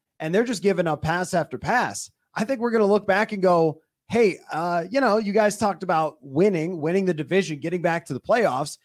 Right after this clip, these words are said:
and then rested entirely on totally unproven corners, probably the most important position."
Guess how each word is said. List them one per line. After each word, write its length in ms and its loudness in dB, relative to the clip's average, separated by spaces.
and 160 -4
then 280 2
rested 520 -2
entirely 760 -2
on 160 -2
totally 500 0
unproven 640 -4
corners, 680 0
probably 420 0
the 100 -2
most 260 2
important 340 2
position." 560 -4